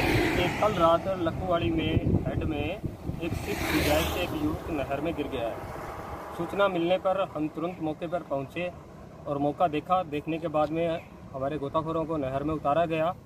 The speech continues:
और उन्होंने कुंडी के माध्यम से नहर के अंदर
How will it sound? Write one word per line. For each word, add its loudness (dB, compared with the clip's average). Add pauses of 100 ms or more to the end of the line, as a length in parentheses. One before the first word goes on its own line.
(600)
और -4
उन्होंने 0 (100)
कुंडी -2
के -4
माध्यम 2
से -8 (640)
नहर -2
के -2
अंदर 2